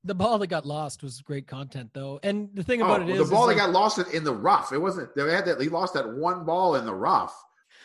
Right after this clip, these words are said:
Speaker 2: It wasn't even in, like, the trees and stuff. They, there was no marshals, no fans.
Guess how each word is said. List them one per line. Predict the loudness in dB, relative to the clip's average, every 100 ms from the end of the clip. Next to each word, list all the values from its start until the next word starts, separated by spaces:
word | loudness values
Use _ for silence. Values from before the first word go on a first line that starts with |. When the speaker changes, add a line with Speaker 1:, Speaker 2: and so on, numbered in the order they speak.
| -4
Speaker 2:
It | 0
wasn't | 0 0
even | -2 -2
in, | -4 -6
like, | -8
the | -8
trees | -2 2 2 0
and | -4
stuff. | -4 -4 -2 -6
They, | -6
there | -2 0
was | 0 0
no | -2 0
marshals, | 0 0 -2 -6
no | -4 -4
fans. | -4 -4 -4 -4